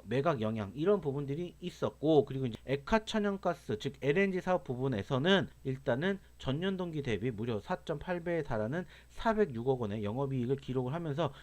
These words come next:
일단은 어느 정도 실적을 뒷받침해 주었다라는 점들을 우리가 역시나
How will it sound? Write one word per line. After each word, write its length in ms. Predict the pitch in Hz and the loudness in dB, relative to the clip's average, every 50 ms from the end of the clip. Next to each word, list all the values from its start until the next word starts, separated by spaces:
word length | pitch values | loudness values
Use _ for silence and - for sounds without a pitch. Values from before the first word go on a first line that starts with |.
| - - | -14 -8
일단은 460 | 160 175 185 - - - 202 196 190 | -8 -8 -8 -4 4 6 6 6 6
어느 240 | 165 120 120 127 135 | 4 2 2 0 0
정도 200 | 127 120 110 131 | 0 -2 -4 -4
실적을 480 | - - 180 165 - 165 143 139 139 139 | -8 -8 -10 -6 -2 0 0 0 0 -2
뒷받침해 500 | - 117 - - 131 135 - 120 110 95 | -4 -8 -4 -4 -6 -4 -4 -8 -8 -8
주었다라는 1000 | - - 123 135 139 - - 101 92 - - - - - 107 113 139 214 - | -4 -2 -2 -2 0 0 0 0 0 0 -8 -18 -8 0 2 2 2 2 0
점들을 300 | - 151 123 113 120 107 | -2 -2 -2 -2 -2 -2
우리가 240 | 101 107 107 107 101 | -2 -2 -2 -2 -4
역시나 360 | 90 - - 107 113 143 151 | -4 -6 -6 -2 0 0 0